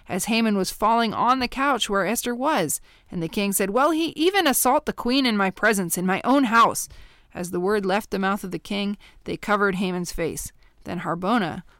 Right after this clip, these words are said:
one of the eunuchs and attendants on the king, said, "Moreover, the gallows that Haman had, has prepared for Mordecai, whose word saved the king, is standing at Haman's house fifty cubits high." And the king said,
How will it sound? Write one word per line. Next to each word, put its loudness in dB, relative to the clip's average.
one -6
of -4
the -6
eunuchs -4
and -4
attendants -4
on -4
the -8
king, -8
said, -6
"Moreover, -2
the -6
gallows -2
that -2
Haman -2
had, -4
has -2
prepared -2
for -2
Mordecai, -2
whose -4
word 0
saved -2
the 2
king, -4
is -4
standing 0
at -4
Haman's 0
house -2
fifty -8
cubits -4
high." -2
And -6
the -6
king -4
said, -4